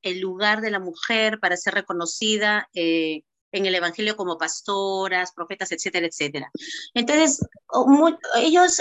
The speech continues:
eh, a lo que refieren mucho es a la parte donde el Señor Jesús da lugar, un lugar especial, dicen, ¿no?, a la mujer.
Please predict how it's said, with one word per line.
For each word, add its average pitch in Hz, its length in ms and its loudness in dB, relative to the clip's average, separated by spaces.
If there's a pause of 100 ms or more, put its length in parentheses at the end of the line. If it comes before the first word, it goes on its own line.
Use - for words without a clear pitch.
eh, 220 320 6
a 226 100 6
lo 226 140 4
que 226 80 2
refieren 311 440 4
mucho 269 580 4
es 247 200 0
a 269 60 0
la 214 180 0
parte 233 460 -4
donde 175 680 -2 (360)
el 208 260 0
Señor 220 400 -2
Jesús 247 560 -2
da 220 220 2
lugar, 220 460 0
un 269 220 0
lugar 247 540 2
especial, 226 880 -2
dicen, 190 440 -6
¿no?, 208 280 0
a 185 120 2
la 180 180 0
mujer. 262 440 -2